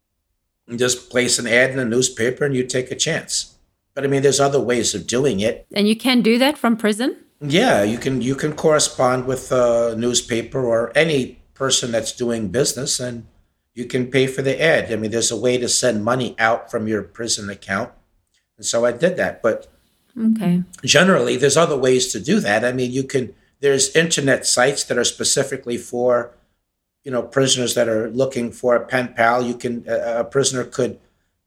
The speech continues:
Speaker 1: uh, pay the money that, pay the fee that it costs, or somebody on the outside, or friend or family member could, could do that. People do that. And sometimes prisoners, uh,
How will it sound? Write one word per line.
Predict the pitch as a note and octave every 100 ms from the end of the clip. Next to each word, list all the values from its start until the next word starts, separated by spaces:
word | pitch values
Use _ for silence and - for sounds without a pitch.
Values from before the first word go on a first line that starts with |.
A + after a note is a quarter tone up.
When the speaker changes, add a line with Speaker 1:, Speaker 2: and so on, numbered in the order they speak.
| _ -
Speaker 1:
uh, | A2+ G#2+ - _ _ _ _ _ _ _ _ _ _ _ _ _
pay | D3 C#3+
the | C#3
money | A#2+ B2 C3+
that, | B2 A#2
pay | - C3
the | C3
fee | - B2 B2+
that | B2
it | A2
costs, | - A2 A#2+ C#3 -
or |
somebody | G#2+ C3 B2+ B2+ B2+
on | B2
the | A2+
outside, | A#2+ A#2+ - A2+ A#2+ C3
or | G#2+
friend | - B2
or | A2+
family | A2+ B2 B2+ A#2
member | A#2 A2+
could, | A2+ A#2+ - - _ _ -
could | G#2
do | G#2+ A#2
that. | A#2 B2 -
People | B2 B2
do | G2+ A#2
that. | G#2+ A2 C3 C3+
And | A#2+ A#2 - _ _ _
sometimes | A#2+ A2 C3+ A#2 -
prisoners, | - B2+ B2 A#2+ G#2+ - -
uh, | A2 G#2